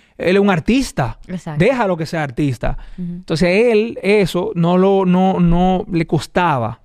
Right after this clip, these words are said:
Speaker 2: Ujú.
Speaker 1: Y tuvimos una situación porque el, como que la persona en un momento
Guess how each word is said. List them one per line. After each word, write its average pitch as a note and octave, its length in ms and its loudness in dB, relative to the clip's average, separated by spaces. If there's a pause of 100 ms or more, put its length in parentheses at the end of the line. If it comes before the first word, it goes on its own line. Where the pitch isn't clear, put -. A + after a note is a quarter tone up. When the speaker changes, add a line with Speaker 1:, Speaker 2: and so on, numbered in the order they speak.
(140)
Speaker 2:
Ujú. - 120 -4 (880)
Speaker 1:
Y F3 220 2
tuvimos F#3 240 2
una A#3+ 80 2
situación G3 560 2
porque C#3+ 1080 0
el, - 400 -4 (120)
como D#3 180 2
que E3 80 2
la D3+ 120 2
persona E3+ 380 2
en G3+ 40 2
un G3+ 80 4
momento F#3+ 800 2